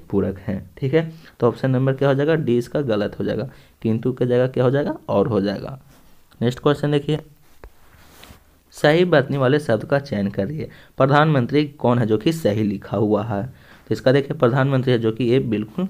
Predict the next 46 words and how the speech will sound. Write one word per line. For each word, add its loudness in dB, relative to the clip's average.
सही 0
लिखा 0
हुआ 0
है, -4
ये 4
आप 4
लोग 2
भी 4
जानते 2
होंगे 0
और 4
ये 4
आसान 0
क्वेश्चन -2
है 0
बरतने -2
का। -8
तो -2
ऑप्शन 0
नंबर 4
ए 6
इसका -2
राइट -6
हो 0
जाएगा। -6
नेक्स्ट 0
क्वेश्चन 0
देखिए, -4
दिए 4
गए 6
वाक्य 4
में 0
रेखांकित 0
खंड -2
को -6
प्रतिस्थापित 0
करने 0
के -8
लिए 2
उपयुक्त 0
विकल्प -2
का 0
चयन -4
करिए। -4
मेरा 4
मित्र 2